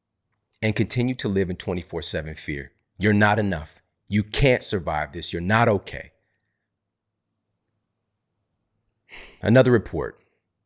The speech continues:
coronavirus and its nocebo effect.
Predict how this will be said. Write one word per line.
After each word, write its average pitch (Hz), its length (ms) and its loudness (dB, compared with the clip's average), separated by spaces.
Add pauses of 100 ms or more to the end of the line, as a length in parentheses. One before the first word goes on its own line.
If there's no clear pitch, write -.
(400)
coronavirus 113 880 4
and 101 140 0
its 95 160 -2
nocebo 95 640 2
effect. - 540 -8